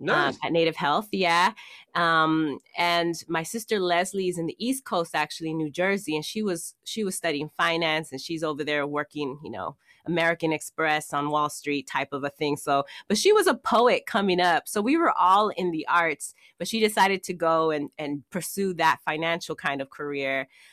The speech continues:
Speaker 1: Um, and I have a brother who just shut down, um,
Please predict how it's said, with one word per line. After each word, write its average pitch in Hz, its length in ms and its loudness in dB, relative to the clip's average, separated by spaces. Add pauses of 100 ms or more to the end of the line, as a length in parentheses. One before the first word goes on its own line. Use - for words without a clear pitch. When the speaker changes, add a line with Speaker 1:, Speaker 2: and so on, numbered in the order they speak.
(200)
Speaker 1:
Um, 147 440 2
and 151 160 -2
I 151 80 2
have 165 200 0
a 151 80 -4
brother 165 600 0
who 180 280 -4
just 185 360 0
shut - 320 -4
down, 156 560 0 (140)
um, 147 560 -2